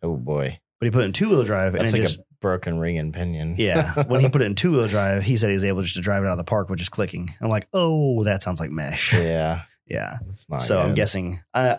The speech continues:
Speaker 2: I haven't heard from him to see if he pulled it apart yet, but I am guessing it broke something internal like that.
Speaker 1: Yeah.
Speaker 2: Ring and pinion, I'm
Speaker 1: I would
Speaker 2: guessing.
Speaker 1: think so.
Speaker 2: Or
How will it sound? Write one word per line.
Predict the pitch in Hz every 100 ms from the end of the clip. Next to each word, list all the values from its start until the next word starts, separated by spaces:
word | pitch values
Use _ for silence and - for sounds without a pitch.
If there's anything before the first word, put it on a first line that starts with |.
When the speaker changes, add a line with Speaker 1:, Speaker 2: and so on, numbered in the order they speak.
| -
Speaker 2:
I | 135
haven't | 131 120
heard | 131 135
from | 131
him | 123 123
to |
see | 107 143
if | 127
he | 123
pulled | 131 117
it |
apart | 104 127 127
yet, | 127 143 135 110
but | 107 95 -
I | - 98
am | 104 101
guessing | 98 98 - 95
it | 95
broke | 98 98 92 - - _ _ _ _ _ -
something | - - 98 87 90
internal | 90 90 92 92 95 85 _ _
like | 101 95
that. | 85 87 - _ _ -
Speaker 1:
Yeah. | 90 85
Speaker 2:
Ring | 80 95
and |
pinion, | 90 90 82
I'm |
Speaker 1:
I | 87
would |
Speaker 2:
guessing. | 85 78 85
Speaker 1:
think | -
so. | - 90 95 - -
Speaker 2:
Or | 175 165 110 104